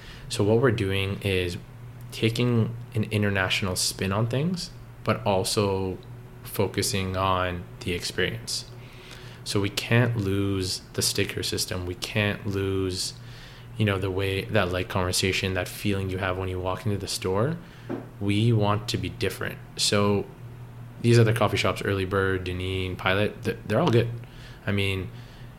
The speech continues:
having good coffee in today's age, a lot of people do have good coffee, but what are those details that you put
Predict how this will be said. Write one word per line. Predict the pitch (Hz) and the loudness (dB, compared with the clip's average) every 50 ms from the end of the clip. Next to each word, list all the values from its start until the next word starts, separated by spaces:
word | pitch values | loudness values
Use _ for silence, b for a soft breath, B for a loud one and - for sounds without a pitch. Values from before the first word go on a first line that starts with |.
| B - | B -4
having | - - 117 117 131 127 117 117 117 | 2 6 6 8 8 8 6 6 6
good | - 107 - - - | 4 4 4 2 0
coffee | - 104 92 95 - - 113 107 | 0 0 0 0 2 2 2 2
in | 98 92 90 | 2 0 -2
today's | - - 101 98 95 95 92 92 | -2 0 2 4 4 4 2 2
age, | 95 92 104 117 127 120 110 117 | 2 2 2 2 2 0 0 2
a | 107 | 2
lot | 98 92 90 90 95 98 | 2 4 4 4 4 2
of | 98 - | 0 0
people | - 104 95 - 95 | -2 -2 -2 0 -2
do | 87 92 92 90 | -2 -2 -2 -2
have | 90 87 - - - - | -2 -2 -4 -8 -8 -4
good | - 95 - | -4 -4 -4
coffee, | - - 95 92 92 - - 127 160 175 170 - B B B B B B B B B B B B B B - | -2 -2 0 0 0 2 0 0 0 0 -2 -6 B B B B B B B B B B B B B B 2
but | 117 104 98 98 95 - - - | 4 4 4 4 2 -2 -6 -4
what | - 101 95 98 110 117 | -2 0 4 6 8 8
are | 123 127 | 8 8
those | 120 120 113 107 104 101 104 - - - - - - 98 92 | 8 8 8 8 6 4 2 -2 -8 -12 -12 -10 -8 -6 -2
details | 95 95 95 92 - 104 104 104 104 104 98 95 | -2 -2 0 0 2 4 4 6 6 4 2 2
that | 101 95 92 87 | 2 2 2 0
you | 87 92 98 101 | 0 -2 -2 -4
put | - - - - - 98 110 117 | -4 -6 -8 -2 0 0 0 0